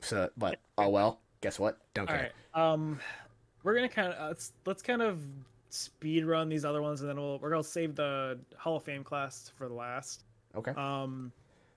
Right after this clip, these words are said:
Speaker 1: Come
Speaker 2: the
Speaker 1: back.
Speaker 2: next Aaron Brown Players of the Year, Joe Burrow is the heir, Josh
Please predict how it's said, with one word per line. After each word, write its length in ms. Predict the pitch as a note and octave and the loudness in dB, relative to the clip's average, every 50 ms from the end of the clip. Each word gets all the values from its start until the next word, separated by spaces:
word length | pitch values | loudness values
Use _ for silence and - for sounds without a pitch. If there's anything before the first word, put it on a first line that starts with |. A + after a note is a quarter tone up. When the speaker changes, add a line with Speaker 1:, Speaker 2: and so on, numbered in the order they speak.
| _ _ _ _ _ - | _ _ _ _ _ 4
Speaker 1:
Come 120 | - D3 | 6 10
Speaker 2:
the 40 | D3 | 10
Speaker 1:
back. 80 | A3+ F3 | 10 10
Speaker 2:
next 180 | E3 C3+ - - D3+ | 8 6 2 -2 0
Aaron 240 | D#3+ E3+ E3 D#3 | 0 2 2 0
Brown 240 | C3+ D3+ D3+ D#3 D3+ | 0 0 0 0 0
Players 300 | - E3+ D#3 D3+ D#3 C#3 | 0 0 2 2 2 2
of 40 | - | 0
the 80 | D#3+ D3 | 0 0
Year, 320 | C#3 C#3 C#3+ C#3+ C#3+ C#3 | 0 0 0 0 0 -2
Joe 240 | B2+ - D#3 D3+ D3+ | -2 -2 0 0 0
Burrow 760 | C3+ D3 C#3+ C#3 C#3+ D3 D3 C#3+ C#3+ C#3 C#3+ C#3+ C#3+ C#3+ C3+ - | 0 -2 -2 0 0 2 2 2 2 2 0 0 0 -2 -2 -4
is 380 | C#3 C3+ C3 C3 C3 C3 B2 | -6 -6 -4 -4 -6 -6 -8
the 120 | - C3 - | -10 -10 -6
heir, 400 | C#3 D3 D#3 D#3 D3+ D3 D3 C3 | -4 -2 0 0 0 0 -2 -4
Josh 380 | A#2 - C#3+ C#3 C#3 B2+ - | -4 -4 -4 -2 -4 -4 -8